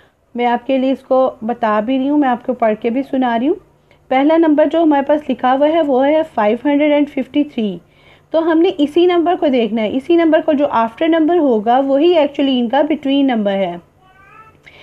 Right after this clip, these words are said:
तो उसका between number होगा फ़ाइव हंड्रेड फिफ्टी फ़ोर। नेक्स्ट जो हमारा नंबर है वो है सेवन हंड्रेड एंड नाइंटी नाइन। सेवन हंड्रेड नाइंटी नाइन का जो after number हम देखेंगे वो होगा एट हंड्रेड, और एट हंड्रेड के बाद जो नंबर लिखा हुआ वो है एट हंड्रेड एंड वन।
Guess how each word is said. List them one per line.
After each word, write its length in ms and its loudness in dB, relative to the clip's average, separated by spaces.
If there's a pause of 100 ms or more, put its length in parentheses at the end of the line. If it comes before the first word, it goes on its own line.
(240)
तो 80 -6
उसका 300 0
between 400 2
number 220 2
होगा 280 0
फ़ाइव 360 -2
हंड्रेड 280 0
फिफ्टी 460 -4
फ़ोर। 520 -4 (400)
नेक्स्ट 260 -6
जो 100 0
हमारा 280 2
नंबर 240 -4
है 200 0
वो 140 -2
है 220 -2
सेवन 400 -6
हंड्रेड 340 -4
एंड 140 -2 (200)
नाइंटी 460 -2
नाइन। 320 0 (500)
सेवन 280 2
हंड्रेड 240 2
नाइंटी 400 2
नाइन 340 0
का 420 0
जो 140 -2 (100)
after 320 -2
number 280 2
हम 160 0
देखेंगे 400 -2
वो 200 0
होगा 180 0
एट 360 -6
हंड्रेड, 340 -2 (340)
और 80 -2
एट 320 0
हंड्रेड 260 0
के 100 -2
बाद 260 2
जो 100 0
नंबर 280 2
लिखा 260 -4
हुआ 240 2
वो 220 -2
है 140 0
एट 380 -4
हंड्रेड 280 -2
एंड 180 0
वन। 240 -2